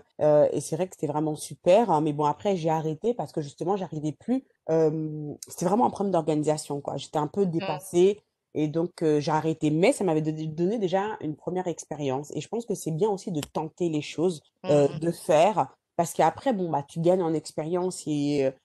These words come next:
Speaker 1: au fur et à mesure, tu progresses. Ça te permet aussi de mieux connaître ton audience.
Speaker 2: Mm.
Speaker 1: Euh, voilà, il faut faire. Même si c'est pas parfait. Et c'est vrai que ce, ce que j'aime dire, euh, vaut mieux faire, même si c'est pas parfait, que de ne pas faire.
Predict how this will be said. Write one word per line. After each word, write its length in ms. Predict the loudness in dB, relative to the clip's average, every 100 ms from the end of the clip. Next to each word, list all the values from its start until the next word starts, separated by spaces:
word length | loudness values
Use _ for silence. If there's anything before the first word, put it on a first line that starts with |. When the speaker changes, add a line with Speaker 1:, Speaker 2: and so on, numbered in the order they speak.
| _
Speaker 1:
au 80 | -4
fur 240 | -2 -2 0
et 20 |
à 60 |
mesure, 320 | 0 0 -2 -4
tu 120 | -14
progresses. 540 | -6 -4 0 2 2
Ça 80 | 0
te 60 | -4
permet 200 | -4 -4
aussi 280 | -4 -6 -4
de 340 | 0 0 -2 -4
mieux 160 | -4
connaître 360 | 0 0 0 -4
ton 140 | -6
audience. 520 | -4 -4 -6 -8 -14 _ _ _ -16
Speaker 2:
Mm. 120 | -16 -10 -8 -2
Speaker 1:
Euh, 420 | 2 4 4 4
voilà, 240 | 2 0
il 60 | -2
faut 140 | -2
faire. 340 | 0 4 4 4 -4 -2
Même 140 | 0 2
si 120 | 2
c'est 200 | 0 -4
pas 140 | -4
parfait. 600 | -2 -6 -6 0 0 2
Et 240 | 2 2 2
c'est 140 | 0
vrai 140 | 0
que 380 | 2 2 2 0 -6 -18 -20 -10
ce, 420 | -8 -6 0 2 4
ce 80 |
que 140 | 4 4
j'aime 280 | 6 4 2
dire, 380 | 2 4 2 -2 -20 _ -2
euh, 420 | 4 6 6 4 4
vaut 180 | 6
mieux 200 | 6 6
faire, 460 | 4 4 6 6 2 _ _ 0
même 160 | 0
si 120 | 0 -4
c'est 120 | -4
pas 160 | -4
parfait, 440 | -4 -6 -6 -4 -2
que 100 | -2
de 140 | -2
ne 100 | -2
pas 140 | -4 -6
faire. 360 | -8 -16 -18